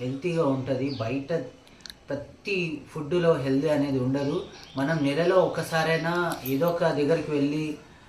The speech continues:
ఆ, పిల్లలు మనం అందరం ఎంజాయ్ చేసి బాగా తినేసి వస్తాం చూడు,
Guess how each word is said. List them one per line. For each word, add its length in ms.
ఆ, 300
పిల్లలు 340
మనం 360
అందరం 420
ఎంజాయ్ 340
చేసి 180
బాగా 420
తినేసి 400
వస్తాం 340
చూడు, 200